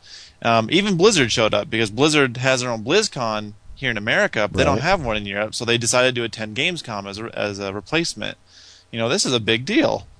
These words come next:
Speaker 1: And it's
Speaker 2: Hmm.
Speaker 1: really cool that, you know, video games are getting this kind of limelight now in the world. So, just something to, so just, just, just some food for thought, I guess.
Speaker 2: Yeah, they did have the Leipzig game convention. That was, you know, during the Brawl days, and we were wondering, will it, will it be at Leipzig? But yeah, this, this Gamescom is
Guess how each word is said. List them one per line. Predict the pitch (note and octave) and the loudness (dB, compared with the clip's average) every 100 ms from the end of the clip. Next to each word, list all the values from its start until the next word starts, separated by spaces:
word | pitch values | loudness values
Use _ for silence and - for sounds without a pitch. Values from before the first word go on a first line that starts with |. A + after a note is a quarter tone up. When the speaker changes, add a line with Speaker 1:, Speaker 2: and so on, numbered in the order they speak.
| - - - | -20 -16 -6
Speaker 1:
And | A#2+ | -4
it's | E3 | 0
Speaker 2:
Hmm. | A#2 | 2
Speaker 1:
really | C#3 D3+ | 2 2
cool | - A3 C3 | 2 2 4
that, | A2 A2 - | 2 2 -4
you | A#2+ | -4
know, | A2 G#2 A2 - - | -2 -2 -4 -12 -4
video | A#2 D#3 C3 | 4 4 4
games | A2 A2 B2 | 2 0 0
are | A2+ G#2+ | -2 0
getting | B2+ A2 A2 A2 G#2+ - - | 0 -2 -6 -12 -14 -14 -4
this | B2+ | -2
kind | - B2+ | 0 0
of | A2 | 2
limelight | B2+ E3+ A2 G2+ - | 2 2 -2 -4 -4
now | G2 F#2+ G2 G2+ | -6 -6 -8 -10
in | A2 | -10
the | G#2 | -8
world. | G2+ G2+ G2 G2 _ _ _ - | -2 0 0 -2 _ _ _ -18
So, | - G2+ G2+ G#2 - _ - - _ _ | -10 -6 -6 -8 -14 _ -20 -20 _ _
just | D#3+ | -4
something | - D3 | 0 2
to, | C3+ A#2+ A2+ _ - C3 | 2 2 -2 _ -16 -12
so | B2 C3+ | -8 0
just, | C#3 C#3 | 2 2
just, | C3+ - | 0 2
just | C#3+ | 2
some | C3 | 2
food | A#2 B2+ - | -2 -2 -2
for | G2+ | 0
thought, | G#2 G2+ | 2 4
I | G2+ | 2
guess. | G2+ G2+ - - - - - - | 2 0 -4 -8 -10 -8 -8 0
Speaker 2:
Yeah, | C3+ B2 | 4 8
they | C3+ | 10
did | E3 G3+ | 12 12
have | G3+ | 10
the | C#3 | 10
Leipzig | B2 B2+ D3+ A2+ A2 G2 | 10 10 10 6 2 2
game | G#2+ G2 | 2 0
convention. | F#2+ G2 F#2+ F2+ F2 G2 F#2+ F#2 | 0 0 2 2 2 0 -2 4
That | G#2+ | 6
was, | A2 G#2 | 6 4
you | A2 | 0
know, | |
during | G#2 A2+ A#2 | 4 6 6
the | |
Brawl | A#2 A2+ G#2 | 8 10 10
days, | G2+ G#2 A2 G#2+ | 8 6 6 2
and | G#2+ | 2
we | |
were | G#2 | 2
wondering, | G#2+ G#2+ A#2 | 2 2 4
will | E3 | 4
it, | F3 | 4
will | D3+ | 4
it | E3 | 6
be | D#3+ | 6
at | E3 | 8
Leipzig? | C#3 D#3+ D#3 D3+ D3+ | 8 6 6 4 4
But | A#2+ | 4
yeah, | D3 D3 A2 | 6 8 8
this, | A#2 A2 - | 4 -2 -4
this | B2 A#2 | -4 0
Gamescom | A#2+ D3 D#3+ - G#2+ G2 G2+ A2 | 2 4 2 2 4 4 4 4
is | A2 A2 A2 - | 4 4 2 -6